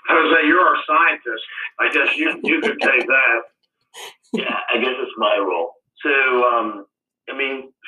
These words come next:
Speaker 2: funny that, that, that you asked that. So we, we do a lot of work, uh, with many large research institutions, like Virginia Tech is a good example. Um, and I think, you know, probably for my generation,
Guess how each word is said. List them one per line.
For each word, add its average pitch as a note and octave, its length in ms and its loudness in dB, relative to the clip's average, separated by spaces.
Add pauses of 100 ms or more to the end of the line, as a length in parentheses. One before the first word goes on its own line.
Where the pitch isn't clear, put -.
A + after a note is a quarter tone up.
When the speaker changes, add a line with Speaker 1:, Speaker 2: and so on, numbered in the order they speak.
Speaker 2:
funny F#3+ 320 2
that, A2+ 260 0
that, - 160 -2 (120)
that G#2 80 -2
you G#2 180 0
asked G2 340 -2
that. F#2 320 -6
So G#2 300 -2
we, G2+ 320 -6
we G#2+ 260 -2
do A#2+ 140 0
a B2+ 240 0
lot G#2 200 0
of G2+ 200 -6
work, G2+ 380 -2 (520)
uh, G2 260 -6
with F#2+ 180 -2
many A2+ 420 0 (100)
large G2+ 220 0 (100)
research G2 320 -6
institutions, F#2+ 580 -2
like F#2 120 -2 (100)
Virginia G2+ 360 0
Tech F2+ 180 -2
is F2 100 -4
a F#2 60 -4
good F#2+ 160 -2
example. - 560 -8 (420)
Um, G2 520 -2 (160)
and A2 160 0
I C#3+ 280 0
think, C#3 380 -4 (200)
you A2+ 120 -2
know, G#2 260 0
probably A#2 480 0
for G#2 220 -4
my G#2 320 -2
generation, A#2+ 840 0